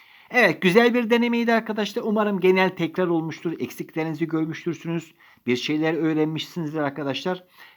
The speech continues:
E, lütfen yorumlara, yorumlara, e, doğru yanlışlarınızı, he, özellikle full yapmanızı, yazmanızı bekliyorum arkadaşlar. Herkese başarılar diliyorum. Görüşmek üzere. Sevgiler, saygılar.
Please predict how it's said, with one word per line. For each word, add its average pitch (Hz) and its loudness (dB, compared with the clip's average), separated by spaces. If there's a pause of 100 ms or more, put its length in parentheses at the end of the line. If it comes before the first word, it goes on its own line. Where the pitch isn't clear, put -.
E, 147 -8
lütfen 202 0
yorumlara, 170 2
yorumlara, 147 -2
e, 113 -8
doğru 143 6
yanlışlarınızı, 165 0 (180)
he, 147 -8
özellikle 180 4
full 233 -2
yapmanızı, 156 -2 (220)
yazmanızı 165 2
bekliyorum 151 -4
arkadaşlar. 135 -6
Herkese 165 -6
başarılar 131 -6
diliyorum. 165 0 (320)
Görüşmek 160 -2
üzere. 165 0 (140)
Sevgiler, 139 -2
saygılar. 110 -12